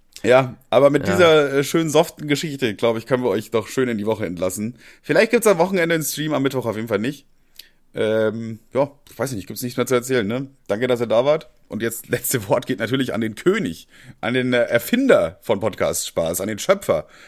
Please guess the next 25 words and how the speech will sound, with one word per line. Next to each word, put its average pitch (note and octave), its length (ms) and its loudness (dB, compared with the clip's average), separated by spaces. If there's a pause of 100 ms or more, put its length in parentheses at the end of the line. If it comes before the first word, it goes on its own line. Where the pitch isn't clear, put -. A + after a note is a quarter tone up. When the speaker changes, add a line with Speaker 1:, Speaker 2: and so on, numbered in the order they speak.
(140)
Speaker 1:
an A2 160 -4
den, E3 160 4
der F3 140 6
eigentlich E3 200 2
die D3+ 60 -10
ganzen D3 280 2
Jokes D3+ 300 2
schreibt. E2 260 -2
Er F2 60 -2
erzählt A2 260 -4
mir A2+ 80 -2
immer F#2+ 120 -2
so E2 100 -8
vorher, G2 280 2
was D#2+ 140 -6
ich - 180 -16
machen F2 220 -4
kann, F2 280 -4
dann D2 160 -8
gibt - 200 -18
er C#2 60 -12
mir C2+ 60 -10
ein C2+ 60 -14
paar A#1 120 -12
ab. - 140 -12